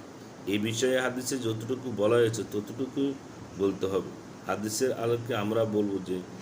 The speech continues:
এই অলৌকিক জীবন তার সালাত আদায়ের সুযোগ রয়েছে। কেউ সালাম দিলে আল্লাহ তার রূহ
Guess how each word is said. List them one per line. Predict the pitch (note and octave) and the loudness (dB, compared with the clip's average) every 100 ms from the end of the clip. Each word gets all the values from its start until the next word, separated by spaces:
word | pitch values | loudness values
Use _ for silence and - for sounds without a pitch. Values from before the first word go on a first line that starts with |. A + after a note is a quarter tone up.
| - G2 | -8 0
এই | A2 | 2
অলৌকিক | G#2+ A2+ A2+ A#2 B2+ A2+ | 4 2 2 0 -4 -2
জীবন | A#2 A2+ G#2 | 0 0 0
তার | G#2+ G2 | 0 -2
সালাত | - G#2+ A2 G#2 - | -2 -2 0 -2 -4
আদায়ের | G2 G2+ G2 | 0 4 2
সুযোগ | F#2+ - G#2 G2 F#2+ | 2 -2 -2 -2 0
রয়েছে। | F#2 E2+ D2 - - - - - | 0 0 -8 -12 -16 -16 -14 -2
কেউ | A2 A#2+ B2 - - | 2 2 0 -4 0
সালাম | A2 A2+ A2+ | 2 2 2
দিলে | A2+ A#2 B2 A#2+ - - - | 0 2 0 -2 -12 -14 -4
আল্লাহ | G2+ G#2+ A2+ A2+ A#2 A2+ - - - - - - - - | 0 2 4 4 2 0 -10 -14 -16 -16 -16 -16 -8 0
তার | G#2 F#2+ | 2 2
রূহ | G#2 | 2